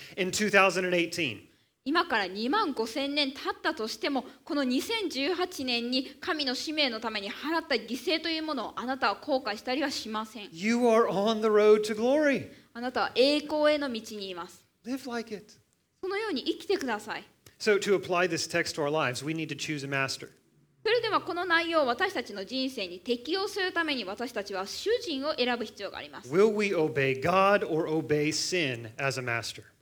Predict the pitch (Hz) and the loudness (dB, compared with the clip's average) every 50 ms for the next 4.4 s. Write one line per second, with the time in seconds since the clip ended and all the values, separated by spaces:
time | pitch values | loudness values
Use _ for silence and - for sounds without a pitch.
0 | _ _ _ _ _ _ _ _ _ _ _ _ _ _ _ - 392 359 285 294 | _ _ _ _ _ _ _ _ _ _ _ _ _ _ _ -4 -2 0 0 0
1 | 262 247 - 208 208 - - - 240 - - - _ _ - - 381 453 523 466 | -2 -2 -4 -6 -8 -4 -2 -2 -2 -2 -6 -16 _ _ -8 -6 -4 -4 -2 -2
2 | 320 240 254 - - 214 208 214 214 208 214 220 - - 202 208 - - 320 320 | -2 -2 -2 -2 -2 -2 -2 -4 -4 -6 -8 -8 -8 -8 -10 -8 -8 -6 -6 -6
3 | 320 320 294 233 240 - - - - 349 415 392 262 190 170 - - 165 165 165 | -4 -6 -6 -8 -10 -12 -16 -14 -10 -8 -6 -6 -6 -6 -8 -8 -8 -8 -8 -10
4 | 170 180 - - - - - | -10 -12 -16 -18 -20 -20 -20